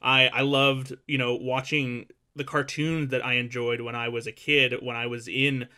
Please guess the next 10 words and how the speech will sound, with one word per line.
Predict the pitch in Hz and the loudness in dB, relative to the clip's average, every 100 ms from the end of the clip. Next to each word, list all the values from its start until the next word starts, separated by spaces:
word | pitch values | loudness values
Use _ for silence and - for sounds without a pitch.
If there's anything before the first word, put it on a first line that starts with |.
| _ _ - | _ _ -4
you | 135 | -2
know, | 113 113 - | -2 -6 -10
college, | - 131 123 120 113 123 - | -8 -2 0 0 -4 -8 -12
and | - 120 117 117 | -4 -2 0 -2
I | 117 | -4
still | - - 147 143 120 | -6 0 2 2 0
enjoy | 123 123 120 117 | -2 -4 -2 -4
doing | 123 120 113 | -4 -6 -6
that | 113 110 - | -8 -10 -10
today. | - 113 110 123 - | -10 -6 0 -2 -2